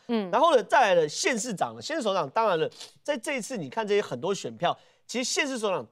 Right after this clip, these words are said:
Speaker 2: 动一下，其实票就出来了。可问题是，这次国民党不仅没有沟通，然后战斗蓝还去绑架县市首长的话，那对来，未来说县市首长一定会自己抱团取暖嘛，对不对？
Speaker 1: 嗯。
Speaker 2: 取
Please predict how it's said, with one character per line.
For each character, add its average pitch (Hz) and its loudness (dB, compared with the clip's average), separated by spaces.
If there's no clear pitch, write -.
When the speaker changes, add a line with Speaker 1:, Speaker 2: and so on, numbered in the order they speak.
Speaker 2:
动 180 2
一 156 -6
下， 165 0
其 - -6
实 127 -10
票 151 -4
就 135 -6
出 120 -20
来 101 -14
了。 - -18
可 220 2
问 320 4
题 185 -2
是， 226 -6
这 285 -8
次 240 -6
国 185 -6
民 202 -6
党 151 0
不 - -14
仅 156 -8
没 127 -10
有 147 -4
沟 131 -6
通， 120 -10
然 165 -6
后 208 -6
战 254 2
斗 233 2
蓝 147 2
还 143 -2
去 190 -6
绑 143 -4
架 190 2
县 208 -4
市 190 -6
首 156 -4
长 139 -4
的 143 -6
话， 180 -6
那 240 0
对 240 4
来， 180 4
未 269 2
来 151 0
说 180 -4
县 214 -6
市 196 -6
首 156 -8
长 147 -6
一 156 -6
定 214 -8
会 196 2
自 320 -6
己 151 -8
抱 170 2
团 123 -12
取 131 -18
暖 120 -10
嘛， 104 -16
对 160 -4
不 165 0
对？ 143 -2
Speaker 1:
嗯。 - -14
Speaker 2:
取 127 -16